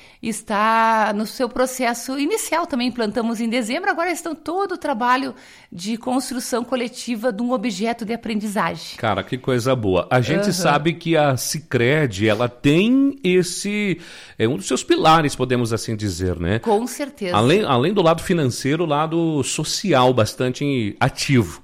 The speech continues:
Speaker 1: Isto, dentro do, dos objetivos da nossa cooperativa,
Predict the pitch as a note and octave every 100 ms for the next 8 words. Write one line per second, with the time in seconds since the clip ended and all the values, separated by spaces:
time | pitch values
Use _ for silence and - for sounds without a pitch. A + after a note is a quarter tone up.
0 | - A#3 A#3+ A3 - F#3+ E3 F3 G#3+ B3
1 | C4+ B3 A#3+ A3+ G3+ F3+ F3 F3+ G3+ F#3+
2 | G3 - - G3+ G#3 F3 - - F3+ F3
3 | F3+ G#3 F#3 F#3 F3+ E3+ - G3 F#3+ F3